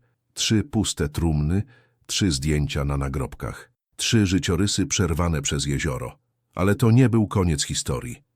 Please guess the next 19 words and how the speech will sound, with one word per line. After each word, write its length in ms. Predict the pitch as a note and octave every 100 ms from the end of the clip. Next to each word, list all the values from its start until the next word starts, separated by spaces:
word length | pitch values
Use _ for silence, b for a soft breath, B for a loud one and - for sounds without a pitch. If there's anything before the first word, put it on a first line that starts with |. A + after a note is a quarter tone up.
| -
tylko 280 | C#3+ C#3+
jej 180 | C3+ A2+
początek. 720 | A2 G#2+ F2 C2 - B1 - b b b _
Na 120 | D#2+
przestrzeni 480 | C#2+ D#2 - F2 D2+
lat 300 | D2+ G2 - b b b -
jezioro 380 | E2+ A2+ G#2+
Śniardwy 520 | F2+ G#2+ G#2 F#2+ F2 G2
stało 320 | - G2 F#2+
się 160 | -
miejscem 540 | F2+ G2 F#2+ - F#2+ F2+
pielgrzymek 640 | A2 G2 D#2+ E2+ D#2+ C2
dla 180 | C2+ C#2+
rodzin. 400 | C2+ A1+ B1+ A1+ - _ _ _
W 60 | -
rocznicę 500 | F2+ - A2+ G2 F2
zaginięcia 720 | E2+ D#2 F2+ A2 G#2+ G#2+ G2
wypływali 600 | F#2+ D2 F#2+ F#2 F2+ D2
łodzią 500 | D2+ F#2 D2+ F#2+